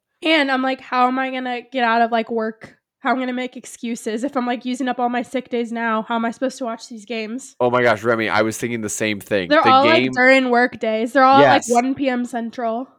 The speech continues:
Speaker 2: I think I'm gonna convince my kids that, like, it's okay we're watching the World Cup.
Speaker 1: I think I'm gonna be like, "I'm doing it for social media 'cause I'm in marketing."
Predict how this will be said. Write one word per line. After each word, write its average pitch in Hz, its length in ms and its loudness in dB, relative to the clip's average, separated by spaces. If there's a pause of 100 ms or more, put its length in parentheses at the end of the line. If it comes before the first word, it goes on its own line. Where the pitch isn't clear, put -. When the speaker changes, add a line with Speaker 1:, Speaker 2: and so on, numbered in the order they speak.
(380)
Speaker 2:
I 135 120 4
think 160 200 -2
I'm 170 120 -2
gonna 160 200 2
convince 123 400 -4
my 123 140 0
kids 113 320 -2
that, 110 140 -2
like, 107 200 -2
it's 104 140 -6
okay 104 320 -2
we're 95 160 -2
watching 92 480 -4
the 90 80 -8
World 87 320 -6
Cup. - 300 -12 (300)
Speaker 1:
I 302 60 0
think 311 220 -2
I'm 330 100 4
gonna 392 240 -2
be 311 140 -2
like, 277 180 0
"I'm 262 180 0
doing 285 240 0
it 285 120 -2
for 311 120 0
social 269 360 0
media 233 520 -4
'cause - 140 -8
I'm 240 180 -2
in 226 120 -8
marketing." 220 760 -8